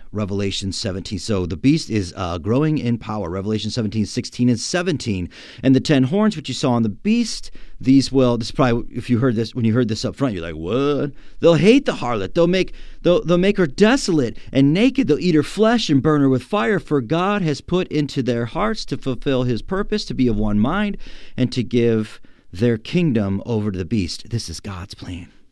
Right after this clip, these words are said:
"And the ten kings are of one mind to eliminate the harlot, and they give their kingdom to the Antichrist."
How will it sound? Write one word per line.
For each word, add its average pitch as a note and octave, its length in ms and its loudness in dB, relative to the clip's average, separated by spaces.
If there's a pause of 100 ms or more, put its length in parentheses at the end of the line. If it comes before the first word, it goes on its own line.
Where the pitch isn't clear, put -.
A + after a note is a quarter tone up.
(1500)
"And B2+ 120 -6
the A#2 60 -6
ten A2+ 260 0
kings F3+ 460 4
are C3+ 180 -2
of A#2 100 0
one E3 240 4
mind D3 420 0 (280)
to C3+ 160 4
eliminate F#3+ 640 6 (160)
the C3 100 -4
harlot, A#2 440 -6 (1300)
and G#2+ 120 -2
they G2+ 80 -2
give C#3+ 220 2
their D#3 100 0
kingdom A2 340 0
to G2+ 80 -4
the F#2+ 140 -6
Antichrist." - 680 -10